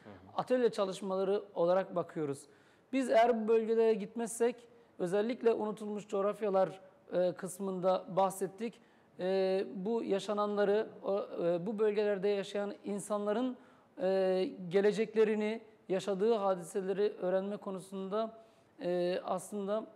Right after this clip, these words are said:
Speaker 2: e, faydasız, yetersiz kalabileceğimizi düşünüyoruz. E,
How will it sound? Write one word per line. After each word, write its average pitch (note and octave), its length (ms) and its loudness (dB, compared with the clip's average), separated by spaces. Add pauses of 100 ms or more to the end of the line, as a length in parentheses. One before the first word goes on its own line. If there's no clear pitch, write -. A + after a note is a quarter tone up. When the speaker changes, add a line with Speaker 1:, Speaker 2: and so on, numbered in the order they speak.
(1080)
Speaker 2:
e, F3+ 360 -4 (400)
faydasız, G3+ 520 0
yetersiz F#3+ 460 -2
kalabileceğimizi F3+ 760 -4
düşünüyoruz. D3+ 520 -8 (560)
E, F3 340 2